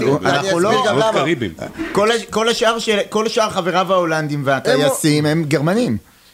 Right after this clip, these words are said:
Speaker 2: הם הולנדים, הם גרמנים, הם, הם, זאת אומרת, הולנדי שיגיד לו ה-, באינספקשן,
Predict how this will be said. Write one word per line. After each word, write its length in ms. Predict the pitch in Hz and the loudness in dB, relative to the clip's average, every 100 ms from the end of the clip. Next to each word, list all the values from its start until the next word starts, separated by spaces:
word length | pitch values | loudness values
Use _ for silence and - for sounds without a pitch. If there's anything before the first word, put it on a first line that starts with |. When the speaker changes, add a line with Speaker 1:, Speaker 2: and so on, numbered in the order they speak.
| _ _ - | _ _ -10
Speaker 2:
הם 100 | 339 | -2
הולנדים, 540 | 349 349 349 269 233 | 2 2 2 0 0
הם 100 | 233 | 2
גרמנים, 600 | 226 233 240 240 220 156 | 2 0 2 2 2 2
הם, 180 | 156 165 - - 143 | 0 -2 -8 -12 -6
הם, 360 | 147 147 147 143 - - - - - _ _ _ - | -4 -4 -6 -10 -16 -20 -20 -20 -20 _ _ _ -8
זאת 140 | - | 0
אומרת, 280 | 170 180 180 | 2 2 2
הולנדי 560 | 202 254 277 254 269 | 2 2 0 -2 -6
שיגיד 580 | - 202 190 190 175 233 | -2 -2 0 0 0 -2
לו 160 | 220 208 | 0 2
ה-, 400 | 185 175 170 160 | 4 4 4 4
באינספקשן, 1000 | 151 165 160 - 226 220 - 170 180 | 2 0 -2 -2 -2 0 -2 -2 0